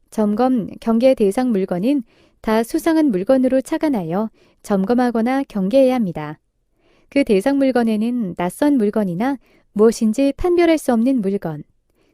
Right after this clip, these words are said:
수상한 소리가 나거나 이상한 냄새가 나는 물건, 장시간 방치되어 있는 물건이나 소유자가 없는 물건, 주위 환경과 조화되지 않는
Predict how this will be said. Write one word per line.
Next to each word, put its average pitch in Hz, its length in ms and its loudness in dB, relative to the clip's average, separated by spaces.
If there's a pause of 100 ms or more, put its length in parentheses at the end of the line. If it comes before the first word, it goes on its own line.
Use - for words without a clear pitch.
(140)
수상한 302 500 0
소리가 262 340 -2
나거나 220 520 -4 (320)
이상한 277 400 0
냄새가 247 460 0
나는 247 260 0
물건, 202 480 -4 (760)
장시간 269 580 0
방치되어 269 520 0
있는 254 300 2
물건이나 196 640 -2 (340)
소유자가 302 640 2
없는 226 320 0
물건, 185 340 -6 (840)
주위 202 260 0
환경과 233 720 0
조화되지 220 600 2
않는 202 320 -2